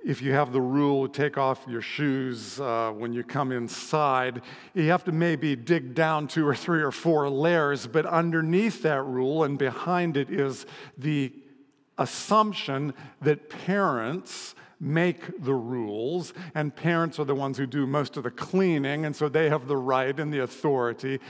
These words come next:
And behind the specific rules are relationships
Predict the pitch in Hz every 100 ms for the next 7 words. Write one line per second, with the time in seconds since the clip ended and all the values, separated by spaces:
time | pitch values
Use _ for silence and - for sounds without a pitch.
0 | - - 165 151 139 - 208 233 214 180
1 | - - 156 - 208 202 165 123 131 127
2 | 127 127 127 - - - - _ 147 123
3 | 123 123 - 131 139 170 170 - 117 95
4 | - - - - -